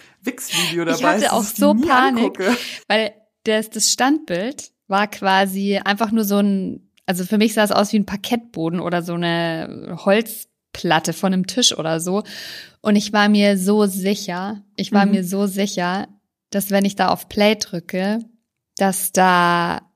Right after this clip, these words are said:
Speaker 2: ein Pimmel kommt in Action oder so. So war's aber nicht, ähm, <laughs> sondern du hast wirklich nur so eine Hand gesehen und den Satisfier und dann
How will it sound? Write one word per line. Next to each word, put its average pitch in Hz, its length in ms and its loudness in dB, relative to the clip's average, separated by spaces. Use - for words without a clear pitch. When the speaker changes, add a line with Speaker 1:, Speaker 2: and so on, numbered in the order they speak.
Speaker 2:
ein 185 100 -4
Pimmel 175 300 2
kommt 165 420 -8
in 185 140 4
Action 180 440 -2
oder 175 280 -2
so. 175 200 -6
So 190 220 -2
war's 220 300 4
aber 180 200 0
nicht, - 600 -2
ähm, 208 340 0
<laughs> 294 180 0
sondern 285 300 4
du 254 120 -4
hast 240 160 0
wirklich 277 240 -2
nur 262 100 0
so 220 80 -4
eine 202 180 -4
Hand 285 240 -2
gesehen 294 360 -4
und 214 140 -6
den 208 140 -4
Satisfier 262 920 -4
und 214 160 -4
dann 226 480 0